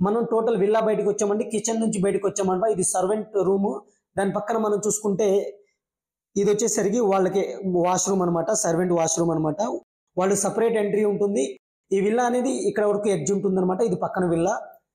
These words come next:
మీరు క్లియర్ కట్‌గా చుట్టూతో అయితే మూవ్ అయి రావచ్చు అనమాట. విల్లా చుట్టూతో కూడా మనం మూవ్ అవ్వచ్చు. హండ్రెడ్ పర్సెంట్ వాస్తు ప్రకారం కూడా విల్లా అనేది కన్‌స్ట్రక్ట్ చేయడం జరిగింది. ఇది సర్వెంట్ రూమ్ అండి.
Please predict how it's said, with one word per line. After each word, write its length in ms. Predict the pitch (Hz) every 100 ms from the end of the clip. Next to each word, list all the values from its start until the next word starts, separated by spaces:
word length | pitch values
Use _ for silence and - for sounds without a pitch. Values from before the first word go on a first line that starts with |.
| _ _ -
మీరు 120 | 175 175
క్లియర్ 260 | 220 240 233
కట్‌గా 200 | 233 233
చుట్టూతో 480 | - - - 269 277
అయితే 160 | 254 254 202
మూవ్ 240 | 185 226
అయి 80 | 233
రావచ్చు 320 | 214 202 202 202
అనమాట. 240 | 196 190 175
విల్లా 200 | 180 185
చుట్టూతో 300 | 180 - 175 175
కూడా 140 | 180 175
మనం 140 | 165 156
మూవ్ 160 | 160
అవ్వచ్చు. 300 | 165 160 160 226
హండ్రెడ్ 340 | 175 202 208 -
పర్సెంట్ 320 | 196 208 143 147
వాస్తు 340 | 190 190 220 202 - - _ _ _ _ -
ప్రకారం 340 | 175 196 190 190
కూడా 160 | 190 196
విల్లా 200 | 160 170
అనేది 240 | 170 160 165
కన్‌స్ట్రక్ట్ 320 | 160 147 135
చేయడం 220 | 156 151 151
జరిగింది. 340 | 147 156 196
ఇది 120 | 180 156
సర్వెంట్ 380 | 160 165 170 165
రూమ్ 120 | 165
అండి. 180 | 165